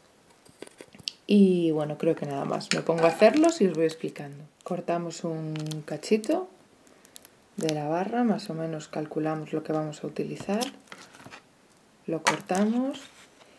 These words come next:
le damos forma con las manos, así de bola, para que nos sea más fácil de, más fácil de utilizar. Hacemos una bola.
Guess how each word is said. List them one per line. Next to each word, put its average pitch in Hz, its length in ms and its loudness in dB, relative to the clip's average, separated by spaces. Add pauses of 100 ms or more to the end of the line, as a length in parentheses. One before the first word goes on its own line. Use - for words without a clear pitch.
le 185 140 4
damos 165 340 2
forma 170 320 0
con 147 180 -6
las 143 200 -8
manos, 185 420 0
así 160 220 -4
de 151 140 -2
bola, 214 420 2
para 156 180 -2
que 156 100 -6
nos 147 140 -8
sea 156 160 -8
más 151 160 -10
fácil 147 460 -8
de, 143 340 -4 (1040)
más 165 180 -4
fácil 151 300 -6
de 147 60 0
utilizar. 175 580 0
Hacemos 151 340 -6
una 151 160 -6
bola. 226 360 -2